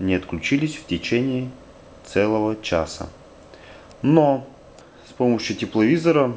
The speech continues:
удалось выяснить наиболее нагретые автоматы.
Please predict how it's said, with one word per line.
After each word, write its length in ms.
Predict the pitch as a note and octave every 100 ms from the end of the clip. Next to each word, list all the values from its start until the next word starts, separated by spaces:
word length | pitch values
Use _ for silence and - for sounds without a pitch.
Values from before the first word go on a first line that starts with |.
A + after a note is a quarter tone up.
| -
удалось 500 | G2+ G2 A2+ B2 A#2+
выяснить 640 | A#2 D#3+ E3 - G2+ E2 - - - - - - - - - - - - - - - - - - -
наиболее 880 | G#2+ G#2+ G2 A2+ D3 D3 A2+ F2 E2 - - - - - - - - - - - - - - - - - - - - - - - - - - - - - - - - -
нагретые 640 | G2+ G2 F2+ A#2+ C#3 C#3 G#2+
автоматы. 640 | G#2 A2+ G#2+ G#2+ F#2+ E2